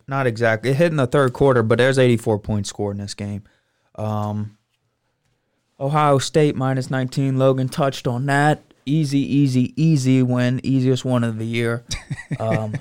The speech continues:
Speaker 1: U S F plus five and a half. They scored first. Uh, <laughs>
Speaker 2: They did.
Speaker 1: <laughs> that's all I can say about that. I mean,
Speaker 2: It
Speaker 1: it was
Speaker 2: started
Speaker 1: all
Speaker 2: out
Speaker 1: Tulane
Speaker 2: great.
Speaker 1: after that.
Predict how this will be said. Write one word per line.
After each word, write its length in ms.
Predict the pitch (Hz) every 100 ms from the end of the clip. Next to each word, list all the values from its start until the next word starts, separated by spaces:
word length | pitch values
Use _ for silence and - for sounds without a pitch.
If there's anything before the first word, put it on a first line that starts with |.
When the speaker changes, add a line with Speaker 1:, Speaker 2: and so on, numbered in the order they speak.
| -
Speaker 1:
U 200 | 139 165
S 160 | 165 156
F 180 | 165 160
plus 220 | 151 147
five 420 | - 156 160 156 135
and 80 | 135
a 40 |
half. 260 | 143 170 151
They 100 | 135
scored 320 | 147 - 180 160
first. 420 | 131 120 120 -
Uh, 240 | 127 117 127 _ _ - -
<laughs> 340 | 214 - -
Speaker 2:
They 200 | 143 156
did. 340 | 127 - 135 110
Speaker 1:
<laughs> 280 | 120 175 -
that's 280 | 170 -
all 80 | - - -
I 300 | - - 415
can 260 | - 403
say 600 | - - - 226 - -
about 380 | 131 131 127 127
that. 260 | 135 156 143
I 40 |
mean, 260 | 127 131 151 180 - 233 - -
Speaker 2:
It 20 | 160 160
Speaker 1:
it 100 | 165
was 140 | 165
Speaker 2:
started 100 | 160
Speaker 1:
all 240 | 147 147 131
Speaker 2:
out 60 |
Speaker 1:
Tulane 420 | 135 165 151 123 120
Speaker 2:
great. 20 |
Speaker 1:
after 300 | 120 120 120
that. 360 | 123 123 -